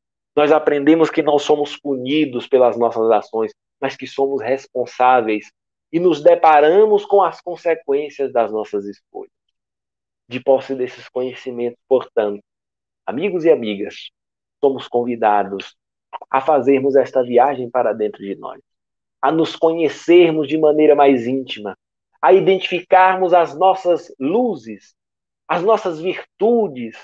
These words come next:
que trazemos em nosso mundo íntimo, fortalecê-las e também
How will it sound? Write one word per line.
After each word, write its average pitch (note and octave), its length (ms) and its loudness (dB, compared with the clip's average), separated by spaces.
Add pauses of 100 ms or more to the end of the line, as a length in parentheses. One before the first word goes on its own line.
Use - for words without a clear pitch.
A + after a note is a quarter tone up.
(500)
que - 80 -20
trazemos D#3 680 2
em D#3+ 60 -4
nosso D#3 300 -4
mundo D3+ 240 -10
íntimo, D#3 460 -14 (300)
fortalecê-las D#3+ 1200 0 (1300)
e D#3+ 140 -4
também C3+ 640 0